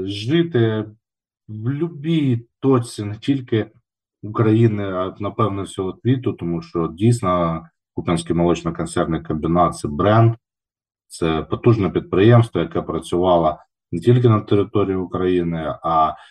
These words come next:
і в багатьох-багатьох державах світу.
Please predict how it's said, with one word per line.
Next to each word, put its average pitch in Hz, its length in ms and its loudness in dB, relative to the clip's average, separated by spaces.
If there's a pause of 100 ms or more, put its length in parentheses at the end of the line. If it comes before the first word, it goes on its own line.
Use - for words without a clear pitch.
(200)
і 90 220 -2
в 85 200 -10
багатьох-багатьох 90 1300 -2 (260)
державах 92 800 0 (500)
світу. 117 760 0